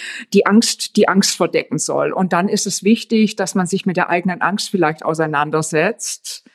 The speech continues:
ähm, als dass man immer so eine Schutzbehauptung in den Raum stellt, weil das hindert uns dann daran, dass wir tatsächlich irgendwie uns gut weiterentwickeln und am Ende vielleicht das nicht tun, was wir so gerne würden.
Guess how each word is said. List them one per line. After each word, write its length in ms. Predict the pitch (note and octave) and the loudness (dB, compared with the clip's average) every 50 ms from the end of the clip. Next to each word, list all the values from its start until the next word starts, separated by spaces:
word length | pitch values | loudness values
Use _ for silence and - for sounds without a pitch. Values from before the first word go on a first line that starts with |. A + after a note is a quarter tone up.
| _ _ _ _ _ _ _ _ _ _ _ | _ _ _ _ _ _ _ _ _ _ _
ähm, 420 | - F#3+ F3+ F3 E3+ E3 E3 E3 E3 - | 0 0 2 2 2 2 2 0 0 0
als 200 | F3+ F#3 F3 - | 0 -2 0 0
dass 240 | F#3+ F#3 F#3 - | -2 -2 -2 -2
man 140 | - F3 E3+ | -4 -4 0
immer 240 | - G3 G#3 A3+ G#3+ | 4 4 6 6 6
so 100 | - G3 | 4 2
eine 160 | F3+ F3+ F3+ | 0 0 0
Schutzbehauptung 840 | E3+ - - B3+ B3 - - - F#3 E3+ F3+ F3 F3 F3 G3 F3+ F#3 | 0 2 2 0 0 0 -2 -2 0 0 0 0 0 0 0 -2 0
in 200 | - F#3 F3+ E3+ | 0 0 0 2
den 420 | D#3+ E3+ E3 E3 D#3+ E3 D#3+ D#3+ D#3+ | 4 4 4 4 4 2 2 0 0
Raum 380 | D#3 - D#3 D3+ D#3+ F3+ G#3+ | 0 2 4 4 4 4 2
stellt, 840 | A3 - - - G#3 G3+ G#3 A3 A#3+ C4+ D#4 F4+ F4 - - - - - - - - - - _ - | 0 -2 -2 0 2 2 4 4 2 2 0 -2 -4 -6 -10 -10 -10 -12 -16 -20 -20 -20 -18 _ -2
weil 160 | - F#3+ F#3+ | -2 0 0
das 240 | E3+ F3 F#3+ - - | 0 0 -2 -2 0
hindert 460 | - G#3 G#3 A3 A#3+ B3 B3 - - | 2 4 4 6 4 4 2 0 2
uns 320 | - A#3+ B3 C4 B3+ - | 4 6 6 6 4 2
dann 200 | - A#3+ A3+ A3+ | 0 2 2 4
daran, 460 | A3 A3 A3 G#3+ G#3+ G#3+ A3 A3+ A3+ A3 | 2 2 2 0 2 2 4 4 4 4
dass 280 | G3 G3 F#3+ - - | 2 0 -2 -2 0
wir 160 | F3+ G3 G3 | 2 2 2
tatsächlich 760 | G3 - F#3+ F3 - G3 F3+ F#3 - - A3+ A3 G#3+ - - - | 2 0 -2 -2 0 -2 -2 -2 -2 -2 0 0 0 -2 -6 -6
irgendwie 300 | G#3 G3+ G3 G3+ G3+ - | -6 -4 -4 -2 -2 -2
uns 180 | G3+ F#3 - | -2 -4 -6
gut 200 | - A3 A3 A3 | -6 -6 -4 0
weiterentwickeln 840 | - F3 F3+ G3 A3+ G#3 - G#3+ G#3 G3 G#3+ G3+ - G#3 G#3 G3+ G3+ | 0 0 2 2 0 0 0 -2 -2 -2 -2 0 0 0 0 0 -2
und 140 | F#3+ G3 | -4 -4
am 120 | F3+ F3 F3+ | -4 -4 -4
Ende 220 | D#3+ F3+ F#3+ G#3 | -4 -4 -4 -4
vielleicht 320 | G3 G3 G3 F#3+ F#3 - - | -4 -2 -4 -4 -2 -2 -2
das 320 | F#3+ F#3+ - - - - _ _ _ _ _ _ _ _ _ _ _ _ _ | -2 -2 -4 -8 -14 -16 _ _ _ _ _ _ _ _ _ _ _ _ _
nicht 460 | - F#3+ F#3+ G3 G#3+ C4 - - - | 0 4 8 8 8 8 6 2 -2
tun, 380 | - - B3+ A#3+ A#3+ A#3+ A#3+ A#3 | 0 4 6 8 8 8 8 6
was 200 | - F#3 G3 - | 4 2 0 2
wir 80 | - G3 | 2 2
so 140 | F3 G3+ F3+ | 4 2 2
gerne 320 | F3 F3+ F3+ F#3 F#3 E3 | 2 2 2 0 0 0
würden. 460 | F3 F3+ F3 F3 E3+ D3 C#3 D3 D3+ | 0 0 0 0 0 -2 -4 -6 -6